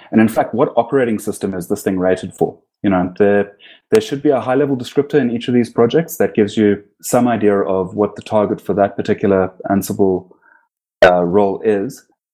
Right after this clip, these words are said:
Uh, I find the majority of the ones I look for or look at out there are either CentOS or, uh, CentOS or, or Red Hat based, um, with Ubuntu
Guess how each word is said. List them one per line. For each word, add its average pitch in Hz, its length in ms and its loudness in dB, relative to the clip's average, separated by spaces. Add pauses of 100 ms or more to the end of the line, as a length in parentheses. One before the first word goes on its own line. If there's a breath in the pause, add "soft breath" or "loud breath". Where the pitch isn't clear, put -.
Uh, 92 280 0
I 101 100 2
find 123 320 0
the 110 60 -2
majority 110 440 0
of 143 80 -2
the 113 60 4
ones 107 260 2
I 98 140 4
look 98 260 0
for 104 480 0
or 98 140 2
look 101 160 -2
at 113 180 0
out 90 260 -4
there 90 300 -4
are 92 320 0
either 107 220 0
CentOS 98 500 -2
or, 92 240 -4
uh, 120 60 2
CentOS 110 440 -2
or, 95 180 -4
or 92 120 -4
Red 98 200 0
Hat - 200 -4
based, 151 380 -4 (580 soft breath)
um, 95 540 2
with 98 440 0
Ubuntu 101 600 -2